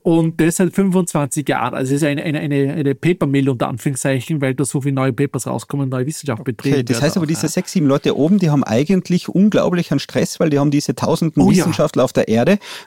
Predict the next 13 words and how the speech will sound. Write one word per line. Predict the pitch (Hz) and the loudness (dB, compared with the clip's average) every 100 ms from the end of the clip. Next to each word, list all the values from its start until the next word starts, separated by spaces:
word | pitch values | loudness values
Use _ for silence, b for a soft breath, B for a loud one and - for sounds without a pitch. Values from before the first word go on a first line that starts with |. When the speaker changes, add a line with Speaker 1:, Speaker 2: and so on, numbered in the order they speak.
| - | 0
Speaker 2:
wo | 123 | 2
ja | 170 | 4
jetzt, | 147 170 - | 4 2 2
Speaker 1:
Ja. | |
Speaker 2:
sagen | 135 147 | 2 2
wir's | 147 | 2
einmal | 143 123 | 2 0
salopp, | - 101 107 - - b b b _ | 2 2 2 0 -16 b b b _
wo | 104 104 | 2 4
ja | 113 131 | 4 4
jeder | 107 98 95 113 | 2 0 2 2
lästig | 127 175 - - 202 | 4 2 0 0 2
ist. | 151 107 - - | 2 2 0 -4